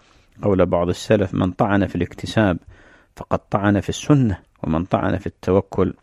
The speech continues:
فقد طعن في الإيمان". فالتوكل هو حال الأنبياء جميعاً عليهم الصلاة والسلام، وحال النبي عليه الصلاة والسلام أكمل الأحوال، ولذلك اكتسب عليه الصلاة والسلام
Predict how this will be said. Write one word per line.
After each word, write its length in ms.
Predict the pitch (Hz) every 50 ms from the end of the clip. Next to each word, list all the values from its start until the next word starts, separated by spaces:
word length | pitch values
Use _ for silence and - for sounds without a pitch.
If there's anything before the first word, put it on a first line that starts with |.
| _ _ _ _ _ _ _ - -
فقد 240 | - - - 95
طعن 520 | - - _ - 101 87 90 92 92 87 - - _ _ -
في 100 | - 107
الإيمان". 400 | 104 - 85 80 76 71 82 78 - _ - - - - - - - - - - -
فالتوكل 600 | - - - _ - 120 131 147 - - - 143 120
هو 180 | 120 123 120
حال 340 | 107 - - 139 139 135 127
الأنبياء 640 | 113 - - 101 101 98 101 104 107 110 110 - 90
جميعاً 520 | 92 98 98 98 107 110 107 76 69 67 -
عليهم 360 | - 85 95 98 92 92 85
الصلاة 420 | 87 - - - 101 98 95 82 - -
والسلام، 540 | - - - - - - 92 90 92 85 - - _ _ _ _ _ _ _ _ - - _ -
وحال 320 | - - - 110 104 101
النبي 500 | 101 95 90 87 87 95 104 101 95 87
عليه 220 | 67 76 85 90
الصلاة 400 | 82 - - - - 90 92 82 - -
والسلام 520 | 95 92 - - - 90 101 98 92 90 - -
أكمل 360 | - 160 - - - - 90 87
الأحوال، 500 | 80 - - - - - 95 90 76 71 - _ _ _ _ _ - - - - _ -
ولذلك 500 | - 95 98 95 104 98 92 90 90 -
اكتسب 580 | 90 - - - - 123 107 - 110 92 82 76
عليه 240 | 62 80 85 92
الصلاة 420 | 90 87 - - 101 - - 87 - -
والسلام 560 | - - - - - 92 92 95 92 82 -